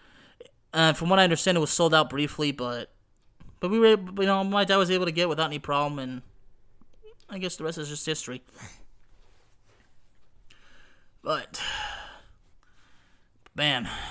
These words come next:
Battle Tanks Global Assault was, God, it, it, it was, it was, it was just,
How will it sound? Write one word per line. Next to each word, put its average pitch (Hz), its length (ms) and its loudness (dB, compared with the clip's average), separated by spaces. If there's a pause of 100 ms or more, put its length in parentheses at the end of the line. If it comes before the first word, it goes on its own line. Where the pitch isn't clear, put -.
(360)
Battle 180 240 6
Tanks 175 280 -4
Global 151 260 -4
Assault 143 500 -2
was, - 520 -16 (1300)
God, 113 300 -6
it, 185 120 -10 (300)
it, 262 140 -10
it 277 80 2
was, - 300 2
it 180 60 -2
was, 160 120 -4
it 202 80 -2
was 170 140 -2
just, - 200 -6